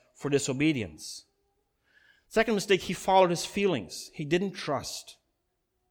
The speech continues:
He followed the feelings of fear and let them dictate how he was going to act. He sized up his master according to his fears and then acted accordingly.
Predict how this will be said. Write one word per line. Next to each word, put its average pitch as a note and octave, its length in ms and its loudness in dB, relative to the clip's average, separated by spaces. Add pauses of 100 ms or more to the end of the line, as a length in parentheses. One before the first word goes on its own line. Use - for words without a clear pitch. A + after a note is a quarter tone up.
(300)
He D3 80 -6
followed F3+ 400 4
the D#3+ 80 -8
feelings E3+ 400 0
of B2 80 -12
fear F3+ 360 2
and D3 160 0
let C#3+ 280 2
them C4 320 8
dictate G3 560 6
how F#3 220 6
he F#3 120 0
was E3+ 160 0
going D#3 200 -2
to - 140 -6
act. B2+ 380 -12 (1400)
He G3+ 140 2
sized C4 500 10
up B3+ 140 2
his G#3+ 160 -2
master F#3+ 720 4 (280)
according G3+ 440 2
to - 80 -4
his F3+ 160 -2
fears C#3+ 640 0 (480)
and B2+ 120 -6
then D#3 140 2
acted D#3 400 0
accordingly. A2+ 720 -4